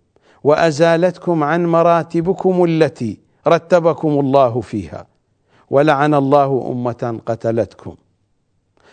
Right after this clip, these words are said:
ولعن الله الممهدين لهم بالتمكين من قتالكم. برئت إلى الله وإليكم منهم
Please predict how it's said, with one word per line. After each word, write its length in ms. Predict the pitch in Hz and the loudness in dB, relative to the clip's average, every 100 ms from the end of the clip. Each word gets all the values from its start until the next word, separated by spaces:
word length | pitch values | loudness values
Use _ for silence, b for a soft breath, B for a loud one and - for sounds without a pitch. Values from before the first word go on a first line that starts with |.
| b | b
ولعن 420 | 117 135 131 139 147 | -2 0 2 2 0
الله 460 | 147 143 139 131 | 2 2 2 0
الممهدين 960 | 135 131 135 135 101 135 123 147 147 143 | -2 -2 -2 -4 -4 -6 -2 0 0 0
لهم 420 | 139 123 135 131 - b b | 0 0 -2 -4 -8 b b
بالتمكين 840 | 117 165 165 175 147 - 151 143 131 | -6 -6 -4 -4 -2 -2 0 0 0
من 160 | 127 | -2
قتالكم. 800 | 117 120 - 123 113 101 - 101 - _ _ _ _ _ _ _ _ _ - | -4 -6 0 0 0 -6 -12 -14 -16 _ _ _ _ _ _ _ _ _ -16
برئت 560 | 110 143 156 180 - 175 | -2 2 2 0 -6 -6
إلى 320 | 165 180 170 | -2 0 0
الله 560 | 151 135 110 85 98 - _ _ _ _ | 2 0 0 -4 -14 -20 _ _ _ _
وإليكم 1120 | 123 160 - 180 170 175 190 185 170 - 180 | 0 0 0 -2 2 2 0 -2 -4 -2 -2
منهم 520 | 175 175 180 120 107 | 0 0 0 0 -6